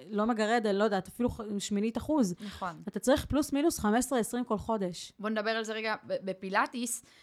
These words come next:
Speaker 2: נגיד עשר אחוז עוזבים, אתה צריך ש-, שמישהו,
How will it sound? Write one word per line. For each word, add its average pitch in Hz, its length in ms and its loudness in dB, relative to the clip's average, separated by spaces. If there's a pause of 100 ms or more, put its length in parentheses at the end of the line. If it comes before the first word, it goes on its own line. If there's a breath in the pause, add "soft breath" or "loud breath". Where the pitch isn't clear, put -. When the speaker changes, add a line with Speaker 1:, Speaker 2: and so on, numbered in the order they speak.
(880 soft breath)
Speaker 2:
נגיד 208 280 0
עשר 202 260 0
אחוז 202 240 -2
עוזבים, 202 480 0 (300)
אתה 185 100 -10
צריך 180 200 -10
ש-, - 80 -4 (180)
שמישהו, 185 400 -6